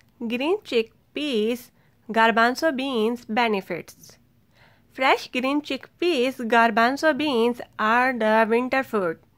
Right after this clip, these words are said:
Chickpeas are the perfect snack that is healthy and delicious, super good tastes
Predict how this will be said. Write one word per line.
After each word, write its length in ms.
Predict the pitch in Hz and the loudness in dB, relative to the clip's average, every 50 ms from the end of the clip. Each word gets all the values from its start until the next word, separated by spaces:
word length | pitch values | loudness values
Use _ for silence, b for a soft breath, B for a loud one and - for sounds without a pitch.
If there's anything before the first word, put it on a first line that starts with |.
| b b b b b b b b b | b b b b b b b b b
Chickpeas 540 | b - 349 440 - - - 330 311 320 311 | b -4 -4 -4 -4 -2 -2 0 0 0 2
are 120 | 294 240 | 2 2
the 120 | 233 233 233 | 2 0 -2
perfect 580 | - - 233 214 - - 320 453 - - 330 285 | -4 -4 -8 -4 0 2 2 2 0 -4 -8 -8
snack 380 | - 254 240 233 240 247 254 _ _ _ _ _ b b b - | -4 -2 0 0 0 0 -4 _ _ _ _ _ b b b -10
that 280 | 202 190 190 185 180 - | -4 -4 -2 -4 -4 -8
is 140 | 185 - - | -12 -10 -6
healthy 500 | - 247 302 339 349 330 339 339 330 - | 0 2 4 4 4 2 0 0 -2 -2
and 380 | - 202 196 202 208 208 202 185 | -2 -2 -2 -2 -2 -2 -2 -2
delicious, 720 | 180 180 185 254 349 - - - 285 277 269 285 285 285 | -4 -4 -4 -4 -6 -6 -8 -6 -2 0 0 0 0 -2
super 540 | - - - - 277 269 262 - 262 269 269 | -6 -16 -12 -10 -10 -8 -4 0 0 0 2
good 240 | 220 214 214 214 208 _ _ _ _ | 2 0 0 -2 -2 _ _ _ _
tastes 680 | - 240 262 302 285 - - 294 277 285 285 285 285 - | -2 0 0 0 -2 -4 -2 0 2 2 2 0 -2 -8